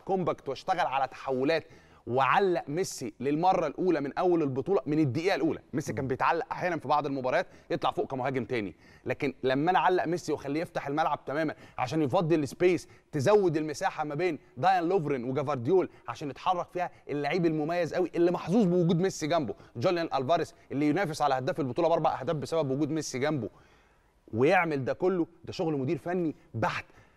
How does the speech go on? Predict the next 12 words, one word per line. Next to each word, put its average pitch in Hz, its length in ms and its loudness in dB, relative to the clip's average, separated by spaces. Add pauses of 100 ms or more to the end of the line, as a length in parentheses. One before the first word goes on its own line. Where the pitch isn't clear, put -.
(100)
سكواد 190 320 2
الارجنتين 143 640 -2
شاء 160 360 -2
من 131 140 -4
شاء 170 300 -2
وابى 147 380 0
من 120 220 -6
ابى، 131 160 0 (260)
لما 110 240 -2
تيجي 127 280 0
تحطه - 480 -4 (880)
مقارنه 170 680 0